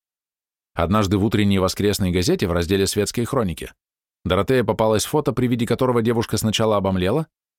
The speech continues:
а затем помчалась к сестре и огласила её комнату криками благоговейного восторга.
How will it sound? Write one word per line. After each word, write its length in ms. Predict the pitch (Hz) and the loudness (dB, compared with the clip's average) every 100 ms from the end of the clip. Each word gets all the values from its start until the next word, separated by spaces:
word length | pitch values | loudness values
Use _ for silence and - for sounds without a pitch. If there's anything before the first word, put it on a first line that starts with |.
| _ _ - | _ _ -4
а 100 | 107 | 0
затем 320 | 120 156 151 | 2 2 2
помчалась 520 | 139 139 147 151 135 | 2 2 2 2 2
к 80 | - | 0
сестре 380 | - 139 143 156 | -2 0 2 2
и 40 | |
огласила 480 | 135 113 123 113 143 | 2 2 0 2 2
её 280 | 127 120 127 | 2 2 2
комнату 420 | 147 147 135 127 | 0 0 0 0
криками 360 | 110 135 135 127 | -2 0 0 0
благоговейного 680 | 120 117 120 123 127 127 127 | 0 0 0 0 0 0 0
восторга. 540 | 135 - 165 - | 0 -2 -4 -4